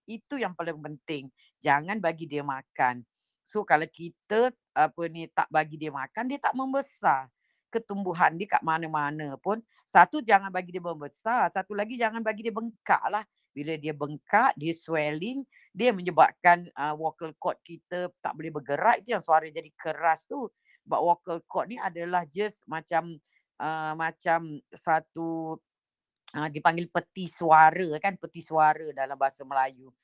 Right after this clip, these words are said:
Ha, jadi kalau you main gitar, gitar tu tersimpul ke apa-apa, so gitar you akan sumbang. Sama juga vocal cord ni ataupun peti suara ni.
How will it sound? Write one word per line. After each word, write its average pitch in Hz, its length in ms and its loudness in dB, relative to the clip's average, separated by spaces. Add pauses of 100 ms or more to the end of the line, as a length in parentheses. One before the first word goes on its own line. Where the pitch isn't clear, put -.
(320)
Ha, 151 160 -6
jadi 147 240 -4
kalau 156 160 0
you 151 80 -8
main 160 240 -4
gitar, 190 720 6
gitar 160 480 6
tu 165 240 -10 (240)
tersimpul 196 640 -2
ke 170 160 6
apa-apa, 175 560 0
so 247 160 -8
gitar 190 400 -2
you 220 80 -8
akan 220 400 -4
sumbang. 196 640 -2 (320)
Sama 226 320 -2
juga 196 480 -6
vocal 196 480 -10
cord - 240 0
ni 254 240 -8
ataupun 190 480 -2
peti 190 240 -14
suara 190 480 6
ni. 240 240 -8